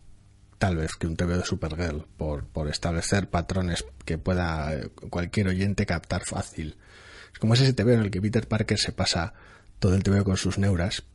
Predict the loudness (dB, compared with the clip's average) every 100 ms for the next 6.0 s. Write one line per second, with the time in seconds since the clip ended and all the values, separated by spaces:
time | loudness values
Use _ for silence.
0 | -8 -4 -2 -2 0 0 0 -2 -2 -2
1 | 0 0 0 -2 -6 -6 -6 -6 -6 -4
2 | -4 -4 -4 -4 -4 -2 -2 0 0 2
3 | 2 2 0 -2 -2 -2 -4 -6 -4 0
4 | 0 2 0 0 -2 -4 -4 -4 -4 -4
5 | -6 -4 -4 -4 -6 -4 -4 -4 -2 -4